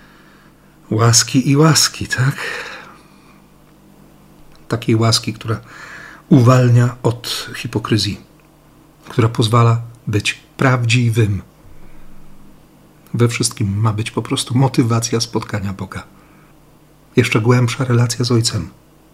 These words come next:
A Ojciec, który widzi wszystko, także i to, co jest czynione w ukryciu, sam Ciebie wynagrodzi. Ale za mną dziś chodzi trochę inne rozumienie tej,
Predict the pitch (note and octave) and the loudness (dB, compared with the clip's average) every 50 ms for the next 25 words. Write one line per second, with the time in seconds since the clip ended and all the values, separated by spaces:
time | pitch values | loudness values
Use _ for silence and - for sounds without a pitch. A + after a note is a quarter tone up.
0 | _ _ _ _ _ _ _ - _ _ - - - - - - - _ _ - | _ _ _ _ _ _ _ -20 _ _ -20 -20 -20 -20 -20 -20 -20 _ _ -8
1 | A#2 A#2+ B2+ D3 D#3+ D#3 - D#3 C3+ - - - - C3 C3+ B2 A#2+ D#3 D#3 D3 | -4 0 2 2 4 4 4 2 0 0 -2 -2 -2 0 0 0 0 0 0 0
2 | B2 - - - D3+ C3+ - - - - A2+ - A#2+ A2 A2 A2 B2+ C3+ C3+ A#2 | -2 -2 -2 0 0 0 0 -2 -2 -2 0 0 0 2 2 2 2 0 -2 -4
3 | - - E3+ D#3+ - - C#3+ C3+ - - - - - C#3 B2 C3 E3+ F#3+ F3 D3 | -2 0 0 0 2 2 0 0 0 -2 -4 -2 0 2 4 6 6 6 6 6
4 | A#2+ A#2+ A2+ A#2 - - B2 A2+ - - - F#2 D#2+ D#2+ - - - - - _ | 4 0 -4 -4 -2 -4 -4 -4 -4 -8 -10 -10 -12 -14 -18 -20 -20 -20 -20 _
5 | _ _ _ - - - - - F3+ F#3 D#3 D3+ - - C#3+ A#2+ A#2+ A#2 A2+ G#2+ | _ _ _ -8 -4 -2 0 0 -2 -2 -4 -6 -4 -2 -2 0 0 0 -2 0
6 | A#2 A#2 A2+ A2+ F#2+ - - G2+ F#2 F2 - F2+ F#2 - - - - - - - | -2 -2 -2 -4 -6 -8 -10 -12 -12 -12 -12 -14 -14 -16 -18 -20 -20 -20 -20 -20
7 | - - - - - - - - - - - _ - - _ - - - _ _ | -20 -20 -20 -20 -20 -20 -20 -20 -20 -20 -20 _ -20 -20 _ -20 -20 -20 _ _
8 | - - - - - _ - - B2+ B2+ C3+ B2+ A#2+ A#2+ A#2+ F3 G3 A3 F#3 C#3 | -20 -20 -20 -20 -20 _ -2 0 2 2 2 2 0 0 2 2 2 2 2 2
9 | A#2+ A2 G#2+ G#2 A#2+ C3+ B2+ - - - - - - - - - A#2 A#2 - B2 | 2 0 0 -2 -2 -4 -4 -4 -6 -8 -10 -12 -14 -10 -6 -6 -6 -2 -2 -2
10 | A#2 A#2+ - - - - - - - - - - - - - - _ - - A2+ | -2 -2 -6 -14 -20 -20 -20 -20 -20 -20 -20 -20 -20 -20 -20 -20 _ -10 -8 -2
11 | - - B2 B2+ C3 B2+ A#2+ A2+ A2+ A2 A2+ A2 G#2+ A2+ A2 A2 A#2 A#2 G#2+ G2 | 0 2 2 4 4 4 4 4 4 4 2 0 0 0 0 2 2 2 2 0
12 | G2+ F#2+ - - G2+ G#2 G2+ G2+ F#2 | -2 -6 -8 -8 -8 -8 -6 -6 -8